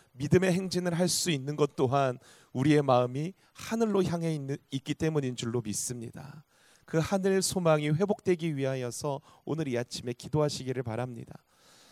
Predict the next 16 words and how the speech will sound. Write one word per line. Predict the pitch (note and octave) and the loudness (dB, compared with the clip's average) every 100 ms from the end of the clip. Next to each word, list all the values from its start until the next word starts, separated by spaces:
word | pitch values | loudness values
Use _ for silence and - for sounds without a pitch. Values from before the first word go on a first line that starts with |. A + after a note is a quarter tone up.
| - | -4
하나님께서 | F#3+ F#3+ F#3 E3+ F#3+ E3 | 4 4 6 4 6 6
우리에게 | C#3 D3+ C#3+ C3 D3+ C#3 C3+ | 6 4 2 2 0 0 -2
하나님의 | - A3 A#3 A3 G#3+ G3+ | -2 8 10 10 8 10
나라를 | E3+ E3 E3+ E3+ | 10 10 8 6
사모하는 | - F3+ F3 E3 E3 D#3 | 2 2 4 4 2 2
마음과 | A#2+ B2+ C3 B2 B2+ C3 _ - - - | 2 0 -2 -8 -10 -12 _ -20 -20 6
또 | F#3+ | 8
순례자의 | F3+ - G#3+ G3 F#3 F#3 | 8 8 10 10 10 8
발걸음을 | D3+ D3 E3 D#3 D3+ D#3 | 6 6 6 6 4 4
뗄 | G3 G3 | 6 6
수 | - F#3 | 6 0
있는 | E3 C#3+ D3 | 0 0 -2
힘과 | - G3 F#3 E3+ D3 | -4 -6 0 2 2
능력을 | C#3+ D#3 C#3+ C3 C#3+ G3+ _ _ - | 0 2 2 4 2 0 _ _ -4
부어주실 | - C3+ C3+ - B2+ | 4 4 4 -2 -4
것입니다. | G#2+ G#2 A2+ A2+ - A#2 | -4 -6 -8 -12 -16 -18